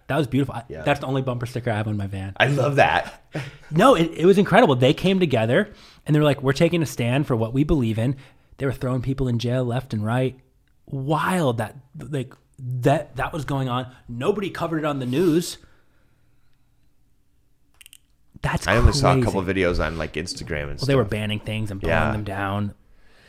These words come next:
Speaker 2: That was a weird time, what we just lived through the last couple of years.
Speaker 1: Very pivotal, and I think it was really important because a lot of people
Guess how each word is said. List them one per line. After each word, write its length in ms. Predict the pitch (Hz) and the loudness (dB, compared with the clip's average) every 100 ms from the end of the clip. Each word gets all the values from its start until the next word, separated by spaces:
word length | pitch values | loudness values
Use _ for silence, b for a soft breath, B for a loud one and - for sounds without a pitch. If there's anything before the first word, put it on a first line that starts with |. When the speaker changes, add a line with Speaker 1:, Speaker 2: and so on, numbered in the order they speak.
| b b - | b b 6
Speaker 2:
That 160 | 110 | 6
was 120 | 180 | 8
a 60 | 160 | 6
weird 400 | 110 110 117 101 | 6 4 2 2
time, 440 | 101 98 82 60 - | -2 -2 -4 -10 -10
what 180 | - 90 | -4 -2
we 100 | 87 | -4
just 220 | 85 90 | -6 -6
lived 220 | 85 82 | -6 -6
through 300 | - 76 60 71 - - _ _ _ - | -6 -6 -6 -10 -20 -20 _ _ _ -4
the 80 | 90 | -2
last 200 | 82 - | -2 -2
couple 200 | 92 87 | -2 0
of 60 | |
years. 360 | 80 71 65 - | 0 -2 -6 -4
Speaker 1:
Very 380 | 127 156 202 202 | -2 2 2 4
pivotal, 500 | - 127 147 170 185 | 2 2 2 2 2
and 120 | 127 | 0
I 60 | 120 | 0
think 200 | 156 156 | -2 0
it 60 | |
was 160 | 143 117 | -2 0
really 300 | 123 143 123 | 0 2 0
important 500 | 107 - 110 - 151 | -2 -4 -4 -4 -4
because 360 | 123 123 117 - | -4 -2 -2 -4
a 80 | 110 | -6
lot 300 | 113 107 123 | -4 -2 -4
of 100 | 123 | -4
people 580 | 131 120 117 110 98 | -6 -4 -2 -2 -6